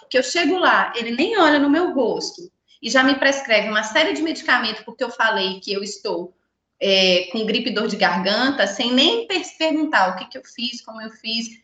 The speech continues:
o que que aconteceu, ou o que que meu filho, se é meu filho.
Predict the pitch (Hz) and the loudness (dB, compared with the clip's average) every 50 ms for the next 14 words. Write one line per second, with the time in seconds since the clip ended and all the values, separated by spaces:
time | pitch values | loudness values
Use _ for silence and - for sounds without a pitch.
0 | _ _ _ _ 233 - 277 285 302 285 285 269 247 247 254 226 - - - - | _ _ _ _ -4 -2 -2 0 0 -2 -2 -4 -4 -2 -2 -2 -4 -4 -6 -4
1 | 226 196 214 233 240 233 214 208 214 226 226 220 - - - - - 277 277 - | 0 2 2 4 4 2 2 2 2 2 2 0 -2 -8 -12 -4 -2 -2 0 0
2 | 302 262 247 240 - - - - 226 254 254 247 247 - 233 220 226 220 208 - | 0 0 0 -2 -6 -8 -4 -2 0 0 0 -2 -2 -4 -4 -6 -6 -8 -8 -10
3 | - - - 208 220 233 226 220 - | -14 -10 -6 -4 -4 -4 -4 -6 -10